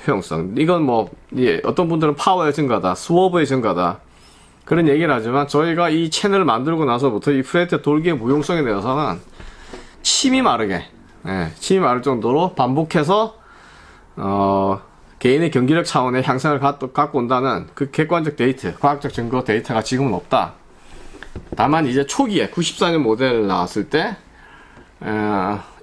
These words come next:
일리걸이냐 리걸이냐 하는 아디다스 자극적 광고로, 페어냐, 이 축구가 지금 언페어냐, 뭐, 이런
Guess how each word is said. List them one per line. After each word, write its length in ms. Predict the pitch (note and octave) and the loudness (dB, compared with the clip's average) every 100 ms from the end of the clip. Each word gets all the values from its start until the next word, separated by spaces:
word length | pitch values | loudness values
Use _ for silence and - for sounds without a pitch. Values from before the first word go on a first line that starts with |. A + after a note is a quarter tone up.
| - | -2
일리걸이냐 1160 | G3 G3 G3+ A2+ E2+ - - - - B2 C3 | 0 2 2 0 -2 -8 -20 -20 -8 -2 0
리걸이냐 480 | A#2+ E3+ E3 A#2+ G#2 | 2 2 2 0 -2
하는 380 | F#2+ B2+ A2+ G2 - | -2 -2 -2 -2 -2
아디다스 400 | A2 C3 C#3 B2+ | 0 2 0 0
자극적 420 | A2+ C3 C#3+ E3 | 0 0 0 0
광고로, 580 | G#2+ G2+ G#2+ F#2+ B2 D#3 - - - - - - - - | 0 0 0 0 -2 -4 -16 -20 -20 -20 -20 -20 -20 -18
페어냐, 540 | - A3+ F#3+ C3 F2 E2+ | -2 0 2 0 -2 -2
이 100 | - | -2
축구가 300 | C3 D#3 D#3 | 0 2 2
지금 200 | C3+ A#2+ | 2 2
언페어냐, 600 | C#3+ F3 E3+ A2 G2+ G2 | 2 2 0 0 0 -2
뭐, 160 | G2+ G#2+ | 0 2
이런 340 | C3 B2+ F2+ | 2 0 -2